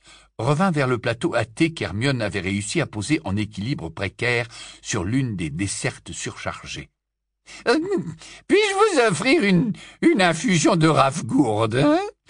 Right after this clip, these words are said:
proposa Xénophilius. « Nous la préparons nous-mêmes. » Pendant qu'il versait dans les tasses un liquide d'une couleur violet foncé, semblable à du jus de betterave, il ajouta, « Luna est partie là-bas, de l'autre côté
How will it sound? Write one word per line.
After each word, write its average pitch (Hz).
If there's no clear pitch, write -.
proposa 120
Xénophilius. « 98
Nous 381
la 240
préparons 330
nous-mêmes. » 254
Pendant 165
qu'il 120
versait 135
dans 90
les 95
tasses 120
un 95
liquide 104
d'une 156
couleur 95
violet 90
foncé, -
semblable 107
à 73
du 80
jus 127
de 73
betterave, 131
il 160
ajouta, « 156
Luna 294
est 185
partie 185
là-bas, 143
de 185
l'autre 427
côté 466